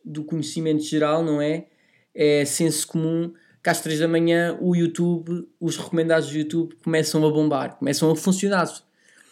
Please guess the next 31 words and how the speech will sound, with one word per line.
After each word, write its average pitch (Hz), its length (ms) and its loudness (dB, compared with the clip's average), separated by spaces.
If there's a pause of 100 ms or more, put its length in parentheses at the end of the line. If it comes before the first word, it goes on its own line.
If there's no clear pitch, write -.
(120)
Se - 60 -8
formos 170 320 4
sinceros, 185 440 2
os, 156 300 -4
os 160 140 -4
recomendados 165 440 2
do 156 60 -4
YouTube 170 280 -2
começam 165 280 0
a 160 60 2
funcionar. 160 600 -2 (600)
Ou - 100 -2
seja, 131 240 4
o 131 40 -4
que 160 80 4
é 151 40 8
que 151 100 -4
nos 147 140 0
aparece 156 400 4
a 156 60 2
todos? 180 240 2
Vamos 156 160 0
dizer 156 100 -2
todos 151 160 -2
ao 151 100 6
mesmo 147 160 2
tempo. 147 220 0
Eu 143 40 0
vou 135 100 -6
contar 143 260 2
até, 139 200 2